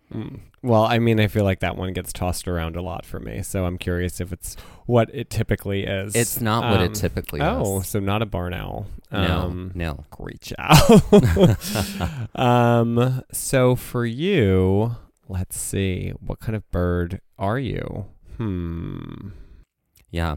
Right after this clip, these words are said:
Speaker 2: What's your bird personality?
Speaker 1: You're fastidious. You are a hard worker. You are glamorous. You are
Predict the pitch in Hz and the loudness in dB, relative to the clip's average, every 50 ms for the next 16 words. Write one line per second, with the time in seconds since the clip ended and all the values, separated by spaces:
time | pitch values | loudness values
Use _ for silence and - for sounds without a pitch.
0 | 76 80 82 85 80 85 85 - - 92 82 - 85 85 80 - - - 80 - | -6 -10 -10 -6 -4 -4 -4 -4 -6 -6 -4 -2 -2 -2 -2 -4 -6 -8 -6 -6
1 | - - 73 73 73 71 73 - 113 107 98 - - - - 98 92 90 - - | -8 -10 -10 -8 -8 -6 -2 0 2 2 2 0 -4 -6 -4 -4 -2 -2 -4 -6
2 | - 95 90 92 95 101 110 135 - - - - - - - - - - - 101 | -6 -4 -2 -2 0 0 0 -2 -4 -6 -10 -10 -10 -12 -14 -16 -18 -14 -10 -6
3 | 92 92 92 90 92 - 85 90 87 87 87 85 87 87 87 - - - - - | -2 0 0 0 0 0 -2 -2 -2 -2 -2 -2 -2 -2 -4 -4 -6 -8 -6 -4
4 | 92 92 90 - - 95 92 - - - 113 135 170 196 - - - - _ - | -2 -2 -2 -4 -4 -6 -8 -8 -6 -8 -8 -8 -8 -10 -14 -18 -20 -20 _ -14
5 | 101 101 98 92 92 92 - - 95 90 90 90 90 90 90 87 90 90 90 90 | -10 -8 -6 -4 -4 -4 -4 -4 -4 -4 -2 -2 -2 -2 -2 -2 -2 -4 -4 -6
6 | - _ - - 104 98 95 92 92 95 98 104 117 135 - - - - - - | -10 _ -8 -4 -2 -2 -2 -2 0 0 0 0 0 -2 -4 -6 -8 -8 -10 -14
7 | - - - - - - 107 101 101 98 101 98 95 95 92 90 90 90 90 90 | -18 -20 -20 -18 -10 -4 0 2 2 2 2 2 0 2 0 0 0 -2 -2 -2
8 | 92 92 95 | -2 -4 -6